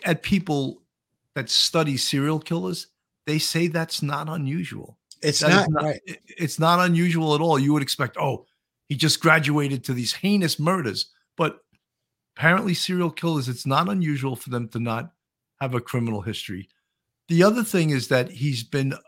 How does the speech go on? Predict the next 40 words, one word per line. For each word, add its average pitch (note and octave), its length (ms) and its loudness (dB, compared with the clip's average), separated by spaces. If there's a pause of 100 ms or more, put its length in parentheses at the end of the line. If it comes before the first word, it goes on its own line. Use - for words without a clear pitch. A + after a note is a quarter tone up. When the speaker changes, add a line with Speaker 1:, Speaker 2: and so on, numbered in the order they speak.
Speaker 1:
uh, A2 360 -4 (100)
he's C#3 340 -6
transit. E3 680 -2
He C3 140 -8
travels D#3+ 560 0
all C#3+ 240 0
over, B2 180 0
and B2+ 220 -4
he's A#2 120 -6
had A#2 200 -2
multiple D#3+ 480 -4
different C3 400 -6
jobs. A#2 540 -6 (440)
So F3 140 2
they G#3+ 180 6
really A#3 380 2
have C#3 500 0 (800)
their F#3+ 160 6
research D#3+ 600 4
cut D3 200 0
out C#3 180 2
for - 120 -4
them G#2+ 180 -2
right G#2 160 -4
now. F#2+ 160 -10
Right G3+ 300 2
now, F#3 480 4
uh, C3 140 0
the B2+ 100 -4
Fairfax D#3+ 560 0
Police D#3 240 -2
Department, C3 360 -4
I A#2+ 80 -6
think, D3+ 200 -6
is B2 140 -4
the B2+ 100 -4
lead D3 360 -4
agency C3+ 540 -4
in A#2+ 120 -8
this. A#2 360 -12